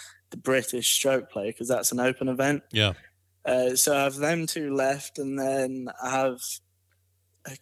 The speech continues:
Speaker 1: couple of Euro Pro um, tournaments to play in. So I've probably, I've got four decent sized tournaments left for the, uh, summer, and then gonna re-,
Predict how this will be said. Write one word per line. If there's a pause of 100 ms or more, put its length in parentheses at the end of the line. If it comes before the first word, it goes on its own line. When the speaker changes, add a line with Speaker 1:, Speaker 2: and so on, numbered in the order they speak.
(100)
Speaker 1:
couple
of (140)
Euro
Pro (320)
um,
tournaments
to
play
in. (1400)
So (100)
I've
probably,
I've
got
four (260)
decent
sized
tournaments
left
for
the,
uh,
summer,
and
then (720)
gonna
re-,